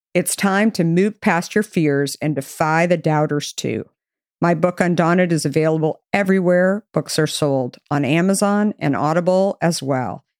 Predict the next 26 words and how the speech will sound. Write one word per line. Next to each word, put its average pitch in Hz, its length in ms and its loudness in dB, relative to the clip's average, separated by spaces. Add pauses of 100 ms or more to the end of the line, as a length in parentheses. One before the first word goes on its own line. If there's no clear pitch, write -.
(200)
And 254 380 2
shoot 415 240 0
me 440 120 2
a 381 40 4
D 214 200 2
M 180 220 4
and 156 120 2
tell 180 160 0
me 180 120 2
what 165 160 0
you 156 60 -4
think. - 480 -4 (400)
Back 175 240 0
to - 80 0
the 160 100 0
show. - 300 -2 (720)
Obviously, 208 480 2
you 180 100 4
have 175 120 -2
to 180 80 0
have 156 100 -2
a 156 60 -2
great 156 480 -4
tasting 156 560 -2
product, 143 680 -2
and 139 360 -4